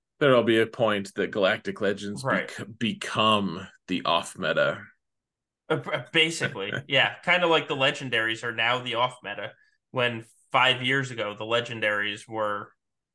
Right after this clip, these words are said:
Speaker 2: were the meta. In fact, when we started this podcast, the hero's journey was the top of the meta.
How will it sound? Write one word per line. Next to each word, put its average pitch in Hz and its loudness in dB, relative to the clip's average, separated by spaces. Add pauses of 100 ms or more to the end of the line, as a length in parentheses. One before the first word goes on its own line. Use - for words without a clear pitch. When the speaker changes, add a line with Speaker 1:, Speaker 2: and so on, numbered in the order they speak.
(340)
Speaker 2:
were 123 -2
the 120 0
meta. - -12
In 165 0
fact, 170 4
when 165 2
we 214 -4
started 175 0
this 165 -4
podcast, 123 -2 (760)
the 131 0
hero's 170 2
journey 127 0
was 120 -2 (920)
the - -4 (340)
top - -6
of 123 -8
the - -6
meta. 98 -10